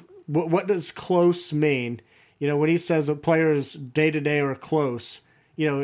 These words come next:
it could be three or four weeks. Hundred percent,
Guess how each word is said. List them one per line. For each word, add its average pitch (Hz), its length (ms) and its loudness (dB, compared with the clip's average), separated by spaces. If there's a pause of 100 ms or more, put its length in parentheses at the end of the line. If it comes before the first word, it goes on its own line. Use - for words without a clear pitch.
it 160 140 -6
could 156 140 0
be 151 100 2
three 156 220 0
or 147 80 2
four 143 260 0
weeks. 127 320 -4
Hundred 180 320 -2
percent, 190 540 -4